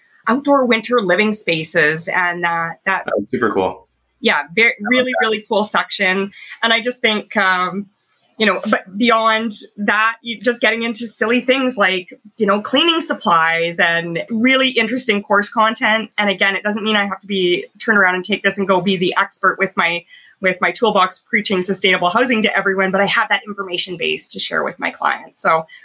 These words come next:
Speaker 1: really, uh, it's really exciting, and the toolkits are great.
Speaker 2: Can I flip the script for one second and ask you a question?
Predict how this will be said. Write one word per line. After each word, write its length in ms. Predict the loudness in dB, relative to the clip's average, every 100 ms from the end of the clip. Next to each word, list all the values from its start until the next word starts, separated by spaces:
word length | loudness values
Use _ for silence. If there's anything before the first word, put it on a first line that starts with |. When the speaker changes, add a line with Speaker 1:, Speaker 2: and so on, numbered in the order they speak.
| _
Speaker 1:
really, 440 | 0 2 4 4 2
uh, 220 | 2 -2 -6 _ _
it's 120 | _ 0
really 260 | 2 2
exciting, 400 | 0 0 0 0
and 100 | 0
the 40 | -2
toolkits 520 | -2 -2 -2 -4 -6
are 60 |
great. 400 | -2 0 0 -4 _
Speaker 2:
Can 140 | 2 4
I 280 | 2 0 -6 -2
flip 260 | 0 2
the 80 | 0
script 400 | -4 0 0 0
for 280 | 2 2 4
one 220 | 2 0
second 460 | 0 0 0 -2 0
and 240 | 0 2
ask 360 | 0 -2 -6 -4
you 120 | -2
a 60 |
question? 420 | 0 -2 -2 -8